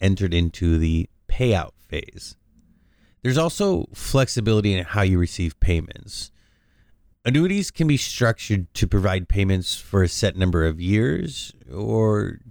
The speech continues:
to you, to your heirs, for your lifetime, um, until you and your spouse have both passed away, or a combination of both lifetime income with a guaranteed period certain payout. Much like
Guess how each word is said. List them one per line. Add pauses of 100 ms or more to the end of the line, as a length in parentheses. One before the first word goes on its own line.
to
you,
to
your
heirs,
for
your
lifetime, (400)
um,
until
you
and
your
spouse
have
both
passed
away,
or
a
combination
of
both
lifetime
income (400)
with
a
guaranteed
period
certain (260)
payout. (1500)
Much
like